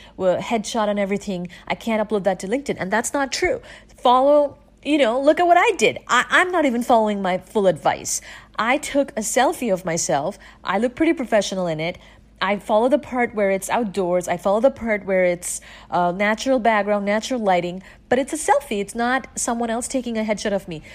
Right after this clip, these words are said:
Someone else taking a headshot of me would be more ideal.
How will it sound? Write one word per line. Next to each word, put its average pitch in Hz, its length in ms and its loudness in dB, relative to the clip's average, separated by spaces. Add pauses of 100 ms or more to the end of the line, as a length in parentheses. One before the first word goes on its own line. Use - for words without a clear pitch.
Someone 262 300 0
else 302 220 -2
taking 302 300 -4
a 269 40 0
headshot 240 300 -2
of 214 160 -6
me 214 100 -6
would 202 240 -4
be 233 140 -2
more 202 500 -2 (240)
ideal. 202 540 -4